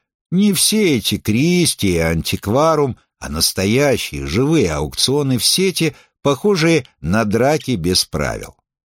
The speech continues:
А еще он ему показал, как делать закладки, решив,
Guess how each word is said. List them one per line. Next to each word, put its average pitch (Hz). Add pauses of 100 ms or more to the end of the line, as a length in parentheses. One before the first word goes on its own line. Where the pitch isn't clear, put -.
А 71
еще 76
он 180
ему 123
показал, 113 (320)
как 131
делать 160
закладки, 127 (140)
решив, 123